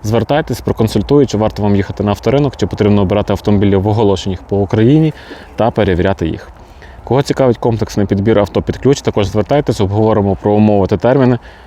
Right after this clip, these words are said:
пошуку вашого автомобіля. Просимо підтримати наш канал вподобайками чи коментарями. Підписуйтесь, активовуйте дзвінок, щоб не пропускати свіжих випусків та бути в курсі всіх подій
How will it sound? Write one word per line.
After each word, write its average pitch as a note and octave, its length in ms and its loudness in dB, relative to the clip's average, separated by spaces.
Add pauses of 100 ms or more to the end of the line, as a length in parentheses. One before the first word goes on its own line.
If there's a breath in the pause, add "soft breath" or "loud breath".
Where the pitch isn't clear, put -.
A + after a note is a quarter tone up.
(400 loud breath)
пошуку A#2 360 0
вашого F#2+ 440 -2
автомобіля. F2 500 -2 (260)
Просимо A2 320 0
підтримати G#2 420 0
наш G#2 120 0
канал G2+ 220 0
вподобайками F#2+ 640 -2
чи - 120 -6
коментарями. D3 600 0 (440 loud breath)
Підписуйтесь, C3 640 0
активовуйте G#2+ 640 2
дзвінок, A2 340 0
щоб - 200 -4
не A2+ 60 0
пропускати - 560 -2
свіжих G#2+ 360 -2
випусків D3 380 0
та D#3 120 0
бути B2 220 0
в - 60 -4
курсі A#2 280 -2
всіх G#2 280 -2
подій F#2+ 360 0